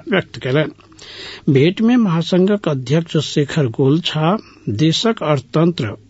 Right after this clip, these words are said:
बहुत संवेदनशील अवस्था में भेला सँ नवगठित सरकारक ध्यान अर्थतंत्र के पुनरुत्थान में जयबाक बतौलनि। अर्थतंत्र में बहुआयामिक प्रभाव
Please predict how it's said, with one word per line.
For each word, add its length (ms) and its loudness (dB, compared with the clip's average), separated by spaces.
बहुत 580 0
संवेदनशील 920 2
अवस्था 480 -2
में 180 2
भेला 300 -4
सँ 220 2
नवगठित 600 0
सरकारक 640 0
ध्यान 460 4
अर्थतंत्र 600 0
के 220 2
पुनरुत्थान 800 0
में 220 4
जयबाक 540 -2
बतौलनि। 540 0
अर्थतंत्र 600 2
में 240 2
बहुआयामिक 1080 2
प्रभाव 600 0